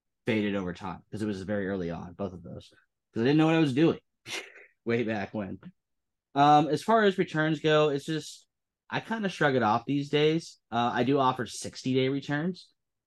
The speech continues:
Uh, most people just do thirty if they do returns at all, but I do full sixty because I've never had anybody return an item on day fifty-nine. It's always right when they get it if they're gonna return it.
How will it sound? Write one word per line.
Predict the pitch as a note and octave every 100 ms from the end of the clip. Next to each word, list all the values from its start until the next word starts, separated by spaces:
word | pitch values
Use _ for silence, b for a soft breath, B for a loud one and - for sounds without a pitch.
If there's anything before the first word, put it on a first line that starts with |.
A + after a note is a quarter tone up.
| _
Uh, | G#2+ A2
most | A2 C3
people | D#3 C#3
just | B2+ A#2+
do | B2
thirty | A2 - A2+ A#2+ G2+ F#2+
if | G2
they | G#2
do | G#2+
returns | G#2 G2 G#2+ G2
at | F#2
all, | G2
but | F#2
I | G#2+
do | D#3
full | C#3+ - A#2+
sixty | - A#2+ A2 - F#2 - _ _ _ _ _
because | - A2 D3+ D3 C3+ A2 - _ _ -
I've | A#2
never | B2 C#3 D#3
had | D3+ C#3
anybody | C3+ C3+ C3 B2 B2+ D#3 D#3 _ _ _ _ _ _ _ _ _ _ _ _ _
return | D3+ C3 D#3
an | C3+
item | B2+ A#2+ A#2+
on | A2
day | A2
fifty-nine. | G#2 G#2 G#2 F#2+ F2 F2
It's | A#2 -
always | D3 D#3 C#3 A2+
right | A#2+ B2+
when | C3
they | A#2 A2
get | G2+ F#2+
it | E2
if | F2
they're | G2
gonna | F#2 F2+
return | F2 F#2+ -
it. | E2+